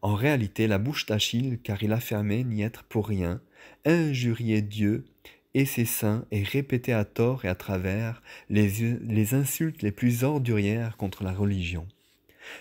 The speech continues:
Ce qui était plus grave encore et plus cruel, le démon lui contorsionnait les jambes et les bras, et lui faisait éprouver de cruelles souffrances qui arrachaient des cris horribles aux malheureux. On crut à une fièvre chaude,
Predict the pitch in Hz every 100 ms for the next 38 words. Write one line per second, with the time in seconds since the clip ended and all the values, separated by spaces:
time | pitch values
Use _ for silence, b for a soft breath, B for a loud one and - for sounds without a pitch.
0 | - - 123 123 131 135 120 160 175 117
1 | 107 117 131 101 - 113 - 117 139 127
2 | 98 _ _ B B - 113 110 123 139
3 | 156 139 104 - 170 160 139 139 127 -
4 | 120 123 117 107 117 123 120 104 104 101
5 | 87 82 - - B B - 127 131 143
6 | 135 - - 143 - - 127 147 123 104
7 | - 135 139 - 117 - 113 131 127 -
8 | - _ b b b b b 120 - 139
9 | 135 127 - 135 - _ 117 113 - -
10 | 123 _ - 131 120 123 120 117 - 107
11 | 107 113 90 85 - _ _ _ B B
12 | - 127 - 180 165 123 - 131 120 110
13 | - 98 87 87